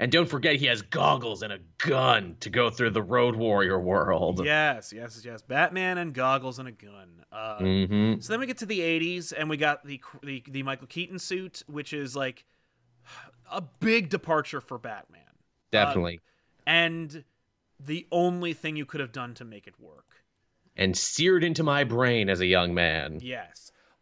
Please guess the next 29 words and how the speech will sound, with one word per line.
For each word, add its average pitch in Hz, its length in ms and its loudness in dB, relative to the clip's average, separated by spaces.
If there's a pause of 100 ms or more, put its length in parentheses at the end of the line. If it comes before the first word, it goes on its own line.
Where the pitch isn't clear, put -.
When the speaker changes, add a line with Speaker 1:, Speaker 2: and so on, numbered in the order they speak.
Speaker 2:
All 190 360 2
black. 165 640 0 (220)
Only 208 360 2
color 202 400 2
is 151 200 0
his 139 180 -12
face 202 580 -4
and 175 160 -4
the 170 80 0
yellow. 135 540 -2 (280)
Speaker 1:
Yep. 104 300 0
Speaker 2:
That's 160 380 0
it. 170 300 -6 (760)
Uh, 127 360 -6 (280)
also, 180 400 0
we're, 151 420 -4
this 147 180 -6
is 202 60 -14
the 196 80 -4
first 165 300 -4
time 160 200 0
we're 151 140 -2
ever 147 120 -6
going 147 240 -6
to 139 140 -12
give 131 240 -6
him 143 200 -8
fake 226 340 -10
muscles. 123 540 -14